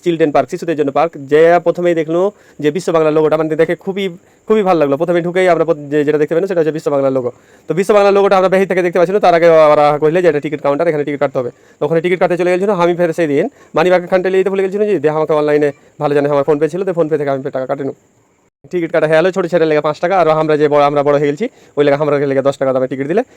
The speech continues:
দিয়ে এই যে গেটে ঢোকার সময় ওখানে গেটম্যান আছে, গেটম্যানটা অর্ধেক টিকিট ছিঁড়ে নিলে আর অর্ধেক আমরা টিকিট দিয়ে দিলে। দিয়ে আমরা ভক করে ঢুকে গেলুম। ঢুকেই দেখতে পাচ্ছি বাপরে কত সুন্দর সুন্দর বিভিন্ন রঙের লাইট আর ছাতা আর কত রকম কি কি।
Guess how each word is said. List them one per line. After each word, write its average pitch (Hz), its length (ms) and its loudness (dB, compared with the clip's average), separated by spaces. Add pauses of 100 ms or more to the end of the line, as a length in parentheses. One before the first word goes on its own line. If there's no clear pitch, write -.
(160)
দিয়ে 147 220 4
এই 147 80 4
যে 147 100 0
গেটে 156 180 2
ঢোকার 156 200 0
সময় 151 300 2
ওখানে 143 180 0
গেটম্যান 143 260 0
আছে, 175 140 -2
গেটম্যানটা 143 420 -2
অর্ধেক 135 240 -4
টিকিট 131 180 -8
ছিঁড়ে 139 160 -4
নিলে 165 240 0 (220)
আর 135 80 0
অর্ধেক 143 240 0
আমরা 135 120 0
টিকিট 131 240 -8
দিয়ে 135 80 -2
দিলে। 123 140 -2
দিয়ে 131 100 0
আমরা 143 140 -2
ভক 160 140 -2
করে 170 140 2
ঢুকে 170 120 0
গেলুম। - 380 -6
ঢুকেই 208 260 4
দেখতে 214 180 0
পাচ্ছি 202 140 -4
বাপরে 185 340 0
কত 190 140 -2
সুন্দর 190 220 -6
সুন্দর 185 220 -4
বিভিন্ন 180 320 -2
রঙের 185 180 0
লাইট 175 400 2
আর 170 80 0
ছাতা 175 320 -4
আর 170 60 -2
কত 170 180 -8
রকম 214 220 -2
কি 220 120 -10
কি। 214 120 -8